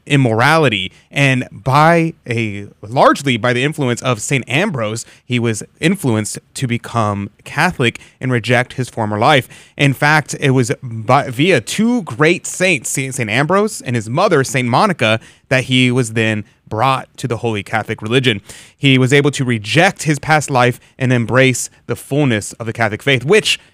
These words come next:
you know, is very interesting because there's a common saying that the only people who are, that make history are not, are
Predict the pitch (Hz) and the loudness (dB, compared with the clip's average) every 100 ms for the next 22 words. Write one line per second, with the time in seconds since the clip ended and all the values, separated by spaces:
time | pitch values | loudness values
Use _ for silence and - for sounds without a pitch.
0 | _ _ - 139 151 180 240 180 175 139 | _ _ -4 -2 0 0 0 0 -2 -6
1 | 120 98 98 113 101 - - - 131 175 | -8 -10 -8 -8 -8 -12 -16 -12 -6 -6
2 | 160 - - 185 214 190 - 147 139 92 | -8 -8 -2 0 0 -2 0 2 2 0
3 | 87 _ _ - 107 - _ _ - 117 | -8 _ _ -6 -6 -6 _ _ -10 -6
4 | 120 113 - 202 202 - 160 151 127 120 | -4 -2 2 2 2 -2 -2 0 0 0
5 | 120 110 113 110 117 120 117 165 - 180 | 0 0 -2 -2 -2 -2 0 -2 0 -2
6 | 165 123 101 98 107 107 110 135 135 123 | -2 -4 -6 -4 -4 -2 0 0 0 -2
7 | 107 | -2